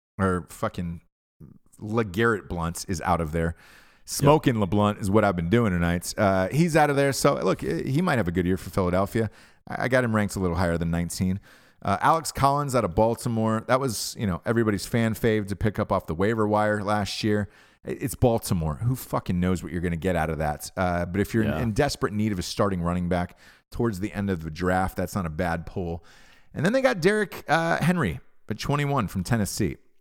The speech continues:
Speaker 1: That, that to me is, uh, that's a little low for Derrick Henry. I, I think he does all right
Speaker 2: Yeah,
Speaker 1: this
Speaker 2: I
Speaker 1: year.
Speaker 2: think a, I think a couple of these are a little low, and I know that, uh, the league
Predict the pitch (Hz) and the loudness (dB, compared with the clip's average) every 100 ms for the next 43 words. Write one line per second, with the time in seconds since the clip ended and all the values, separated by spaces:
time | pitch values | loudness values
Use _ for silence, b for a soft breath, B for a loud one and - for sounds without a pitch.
0 | _ - 160 - 151 175 - 151 113 101 | _ 0 0 0 2 2 0 0 2 2
1 | 92 90 85 101 92 87 87 - - - | 2 0 -2 0 2 0 -2 -6 -16 -20
2 | _ _ _ _ 123 - 147 156 165 165 | _ _ _ _ -10 -8 -4 -2 0 2
3 | 117 - 80 82 76 - 78 69 69 _ | 2 0 -2 0 0 -2 -4 -4 -10 _
4 | 107 107 113 123 123 120 117 123 113 78 | -6 -4 -4 0 0 2 4 4 2 2
5 | 143 - 202 131 90 - - _ - 143 | 2 2 0 0 0 -6 -18 _ -4 -2
6 | 190 107 120 120 104 92 82 85 82 82 | -2 -2 -2 -2 -2 -2 -2 -2 -2 0
7 | 82 80 82 - 110 135 143 127 110 104 | 0 0 -2 0 2 4 2 2 0 0
8 | 95 - 87 80 73 65 - _ _ _ | -2 -2 -2 -2 -4 -10 -16 _ _ _
9 | - 92 98 95 101 95 92 | -18 -8 -4 -2 0 0 -2